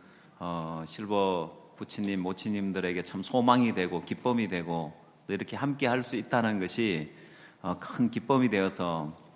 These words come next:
어, 이 자리가 마련돼 있는데, 어, 여러분들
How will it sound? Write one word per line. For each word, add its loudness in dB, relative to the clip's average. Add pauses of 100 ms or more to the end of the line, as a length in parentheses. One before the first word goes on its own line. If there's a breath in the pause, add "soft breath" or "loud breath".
어, -2
이 -4
자리가 0
마련돼 -2
있는데, -6 (720 loud breath)
어, -4
여러분들 2